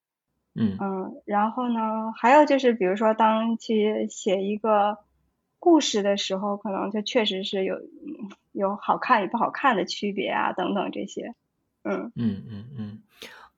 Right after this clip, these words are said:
Speaker 1: 嗯，我觉得是这样的，就是其实我们不能什么都要，对吧？<laughs> 不能既要又要还要，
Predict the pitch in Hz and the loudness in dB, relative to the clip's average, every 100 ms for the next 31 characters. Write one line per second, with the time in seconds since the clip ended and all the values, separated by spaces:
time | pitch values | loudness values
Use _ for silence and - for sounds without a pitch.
0 | _ _ 165 170 160 160 160 - - 123 | _ _ -2 0 0 -2 -2 -4 -4 -2
1 | 120 147 180 180 180 175 175 110 104 127 | 2 4 4 2 -2 0 2 2 -2 -4
2 | 123 - 131 117 104 135 135 143 104 104 | -4 -2 2 2 0 -4 0 0 2 -2
3 | 135 120 104 104 110 - 95 104 117 139 | 0 0 2 0 -2 -2 -4 0 0 0
4 | 127 113 98 110 123 110 104 120 120 107 | 0 -4 -8 -4 0 0 0 0 2 2
5 | 107 107 98 - 95 | 2 2 2 0 -2